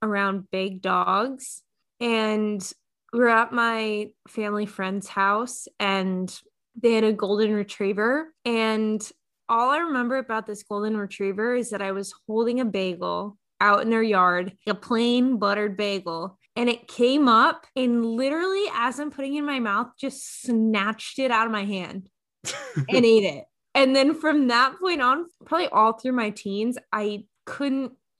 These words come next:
Speaker 1: get myself to like golden retrievers 'cause I was just thinking of this one dog that <laughs> stole my bagel.
Speaker 2: That's so funny. So actually, I have a story that I saw recently. I think this is on Doggos Doing Stuff. There was this story of this dog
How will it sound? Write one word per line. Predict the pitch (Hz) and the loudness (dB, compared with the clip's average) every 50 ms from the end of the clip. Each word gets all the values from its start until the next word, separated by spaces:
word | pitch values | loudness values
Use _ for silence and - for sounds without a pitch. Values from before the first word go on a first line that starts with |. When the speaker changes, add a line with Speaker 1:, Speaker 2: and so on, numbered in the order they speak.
| _ - 220 | _ -12 -8
Speaker 1:
get | 220 247 240 233 | -6 -4 -4 -4
myself | 247 240 247 240 247 214 220 220 | -4 -6 -4 -2 -2 -4 -4 -4
to | - - 220 | -4 -6 -4
like | 196 202 202 208 214 214 - 208 - | -4 -2 -2 -2 -2 -4 -8 -10 -6
golden | - 208 208 202 208 214 208 208 | -4 -2 -2 -2 -2 -4 -4 -4
retrievers | 202 190 - - 226 226 233 190 170 - - 196 - | -6 -8 -8 -6 -6 -6 -4 -6 -8 -8 -8 -10 -10
'cause | - - 208 208 | -10 -8 -2 0
I | 208 196 | 0 0
was | 202 | 0
just | 202 - 214 208 - - | 0 -4 -6 -8 -8 -8
thinking | 208 208 214 214 247 226 | -6 -6 -4 -4 -4 -4
of | 208 185 | -4 -2
this | 180 196 196 - | -4 -4 -6 -6
one | 208 190 196 214 208 | -4 -4 -2 0 0
dog | 196 208 214 226 247 247 | 2 4 4 4 2 2
that | 254 254 254 | -2 -2 -4
<laughs> | |
stole | - - 214 208 269 - - | -4 -4 -4 -2 -4 -4 -2
my | 302 302 | -2 -2
bagel. | 240 - 285 285 285 302 247 247 220 220 214 185 - _ _ _ _ _ - | -2 -2 0 0 0 0 -2 -4 -4 -6 -6 -8 -10 _ _ _ _ _ -4
Speaker 2:
That's | 131 117 123 131 131 - | -2 0 0 0 -2 -4
so | - - - 143 131 131 123 | -8 -4 0 2 2 2 2
funny. | - - - 98 98 98 110 120 127 139 135 _ _ _ _ _ - | 0 -6 -12 -10 -10 -8 -6 -6 -6 -8 -10 _ _ _ _ _ -8
So | - 143 | -4 -2
actually, | 127 131 147 165 - 214 208 160 | 0 2 0 0 0 0 0 0
I | |
have | 139 131 147 170 185 | 0 2 2 2 2
a | 196 | 0
story | - - - - 131 127 113 117 127 147 170 | -4 -4 -2 -2 0 0 0 0 -2 -2 -4
that | 156 107 101 95 | -4 -6 -6 -6
I | 95 101 | -6 -6
saw | 98 - - - 113 107 107 | -6 -6 -4 -2 -2 -2 -2
recently. | 107 98 95 92 90 - 98 80 73 87 90 95 101 107 - _ _ _ - | -2 -4 -6 -10 -10 -12 -12 -14 -16 -18 -16 -16 -16 -18 -20 _ _ _ -16
I | 117 | -12
think | 113 139 156 | -8 -6 -6
this | 165 160 | -4 -2
is | 160 | -2
on | 147 123 113 113 | -4 -4 -4 -4
Doggos | 113 117 110 113 120 117 117 113 110 107 107 98 | -4 -2 -2 -2 -2 -2 -4 -4 -4 -4 -6 -6
Doing | 101 107 107 104 104 113 | -6 -4 -4 -4 -4 -6
Stuff. | 113 - - 127 127 131 143 151 - - - _ _ _ _ _ _ _ | -8 -8 -4 -4 -2 -2 -4 -6 -8 -14 -20 _ _ _ _ _ _ _
There | - 131 120 127 135 135 | -12 -4 -2 0 2 2
was | 139 131 117 | 0 0 0
this | 127 135 127 120 - | 0 0 0 0 0
story | - - - 143 147 156 160 156 143 139 | -2 -2 0 2 4 4 4 4 4 2
of | 104 92 117 110 110 | 2 2 0 0 0
this | 110 110 104 101 - | -2 -2 -4 -4 -6
dog | - - 120 123 123 113 101 87 80 76 - | -2 2 4 4 4 4 2 0 -2 -6 -12